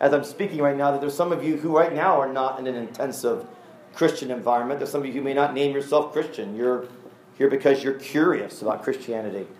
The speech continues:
So I was kind of given the broad outline of Christianity in my upbringing, which I found somewhat interesting but not that engaging. I went to a Christian college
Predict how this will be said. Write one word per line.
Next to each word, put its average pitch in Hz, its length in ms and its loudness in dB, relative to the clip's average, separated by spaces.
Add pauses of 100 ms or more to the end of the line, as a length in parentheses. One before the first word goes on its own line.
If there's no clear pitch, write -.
(360)
So 208 100 6
I 196 40 8
was - 100 0
kind 294 140 4
of 269 100 2
given 226 300 4
the 156 140 2
broad 185 640 6
outline 170 560 6
of 190 100 -2
Christianity 190 800 0
in 147 120 2
my 135 160 6
upbringing, 170 640 4 (220)
which 170 180 2
I 175 180 6
found 196 400 4
somewhat 180 440 2
interesting 170 300 -4
but 147 60 -4
not 151 120 2
that 156 100 2
engaging. 160 540 -2
I 143 80 0
went 180 220 2
to 180 100 -2
a 147 100 -2
Christian 190 420 -2
college 160 460 2